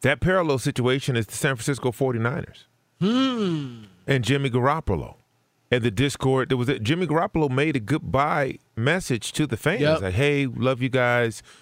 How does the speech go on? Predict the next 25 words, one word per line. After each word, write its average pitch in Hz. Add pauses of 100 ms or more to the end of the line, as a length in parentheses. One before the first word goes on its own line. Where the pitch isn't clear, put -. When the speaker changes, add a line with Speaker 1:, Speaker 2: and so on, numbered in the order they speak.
(220)
Speaker 1:
You 175
know, 175
it 151
wasn't 143
derogatory. 139
It 143
wasn't, 123
he 127
wasn't 143
in 165
his 170
feelings. 139
It 139
just, 143
Speaker 2:
Right. 135
Speaker 1:
it -
was 120
a 151
business, 208
right? 117
That 117
we're 123
gonna 139
move 139
on. 131